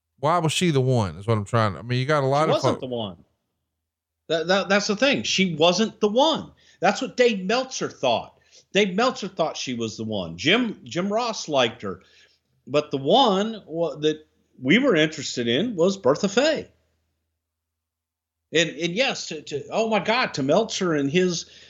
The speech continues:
Speaker 2: his people, "Oh, it's gotta be her." And, and, "Oh my God, you gotta see her." She didn't speak the language. And it was like, "Okay, c-, can she do some big, impressive moves?" Yes, she could, but she wasn't the one.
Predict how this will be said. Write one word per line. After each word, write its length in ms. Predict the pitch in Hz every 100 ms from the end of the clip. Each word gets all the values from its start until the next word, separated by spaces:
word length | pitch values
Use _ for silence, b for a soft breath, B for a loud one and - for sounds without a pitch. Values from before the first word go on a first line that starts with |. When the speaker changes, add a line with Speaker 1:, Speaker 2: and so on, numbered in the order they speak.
| B B B -
Speaker 2:
his 300 | 190 247 -
people, 600 | - 214 202 185 139 135
"Oh, 140 | 233
it's 100 | 151
gotta 340 | - 185 269 262
be 200 | 220 208
her." 500 | 180 254 269 180 117
And, 160 | 113 131
and, 160 | 139
"Oh 120 | 156
my 140 | 202 196
God, 300 | 214 226 175
you 60 |
gotta 200 | 170 165
see 260 | 165 - 254
her." 180 | 202 - B B B B _ _ -
She 200 | - 185
didn't 160 | 269
speak 300 | 277 - 240
the 100 | -
language. 760 | 151 120 117 113 143 220 - - _ _ _ _
And 540 | 170 190 185 180 170 - _ _ -
it 140 | 160
was 180 | 160 151
like, 220 | 156 139
"Okay, 640 | 185 - 156 175 247 175 151
c-, 120 | -
can 180 | - 160
she 200 | - 143 - -
do 160 | 190
some 220 | 190 143
big, 200 | 131 196
impressive 520 | 190 - 180 - 139 117
moves?" 440 | 135 233 285 -
Yes, 220 | 247 277
she 180 | - -
could, 460 | - 262 311 208 - _ -
but 100 | 240
she 140 | 294
wasn't 420 | 294 339 339 311
the 80 | 160
one. 320 | 120 101 -